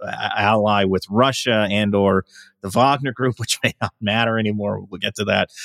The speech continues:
So that, that may be another attempt to kind of ease everybody's concerns.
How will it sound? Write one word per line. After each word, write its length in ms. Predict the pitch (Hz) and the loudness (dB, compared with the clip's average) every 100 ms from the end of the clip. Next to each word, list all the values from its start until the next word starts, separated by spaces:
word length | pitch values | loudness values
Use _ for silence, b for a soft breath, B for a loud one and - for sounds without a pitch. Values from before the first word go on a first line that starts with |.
| B B - - | B B -12 -2
So 300 | - - 123 | 0 2 2
that, 280 | 127 143 131 | 4 0 0
that 180 | 139 139 | -2 0
may 80 | |
be 120 | 123 110 | -2 0
another 440 | 110 135 143 139 | 2 0 0 0
attempt 400 | 127 - 139 131 | 0 0 0 0
to 80 | 123 | -4
kind 240 | 143 131 | -2 0
of 240 | 123 120 117 123 | 2 0 -2 -6
ease 500 | - 117 117 120 117 | 0 2 4 4 4
everybody's 500 | 120 117 113 117 110 | 2 2 2 2 2
concerns. 720 | - 117 - 120 113 113 104 | 0 0 2 0 2 0 0